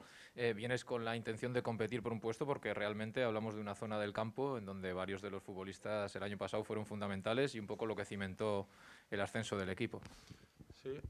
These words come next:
Speaker 2: eh, para la primera pregunta, el venir al Racing, eh, en, en toda mi carrera, el,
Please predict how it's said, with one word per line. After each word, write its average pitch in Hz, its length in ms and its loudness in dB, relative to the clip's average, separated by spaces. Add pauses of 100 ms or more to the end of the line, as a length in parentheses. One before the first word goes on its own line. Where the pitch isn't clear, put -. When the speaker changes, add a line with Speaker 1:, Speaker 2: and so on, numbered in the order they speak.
Speaker 2:
eh, 110 240 -6
para 104 180 0
la 107 100 4
primera 123 300 6
pregunta, 127 520 10
el 110 100 8
venir 110 240 6
al 113 80 10
Racing, 113 520 8
eh, 95 500 2 (300)
en, 98 380 -6
en 101 140 -4
toda 117 220 12
mi 117 100 4
carrera, 113 560 8 (480)
el, 95 580 -4